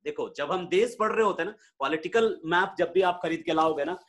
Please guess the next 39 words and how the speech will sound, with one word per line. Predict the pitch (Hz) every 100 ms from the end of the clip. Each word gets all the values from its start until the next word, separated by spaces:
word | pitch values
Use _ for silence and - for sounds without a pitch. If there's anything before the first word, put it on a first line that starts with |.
| _
तो | -
political | 156 156 151 - 185
map | 170 175 180
में |
आपको | 185 151 151 - 185
देश | 180 151 175 180
ही | 170 156 180
बताएगा | 156 135 131 156
कहां | 156 135
पे | 143 151
कौन | 147 135
सा | 139
देश | 123 117 -
है। | - _ _ -
तो |
हम | 156 190
देश | 196 214 240
learn | 202 208 226
कर | 226 170
लेंगे, | 135 107 101 _ _ _ _ _ _
ठीक | 185
है? | 233 - - _ -
और | 160
हर | - 180 208
एक | 240
continent | 214 208 220 220 240
में | 220 208
हम | 196
इस, | 175 175 185
इस | -
तरह | 165
का | 160 160
करने | 151 139
वाले | 127 107 95
हैं। | - _ _ _ _
तो | 175 175 170 -
आगे | 156 208
चलेंगे, | 214 196 196 220 247 _ _ 139
अ, | 139 143 143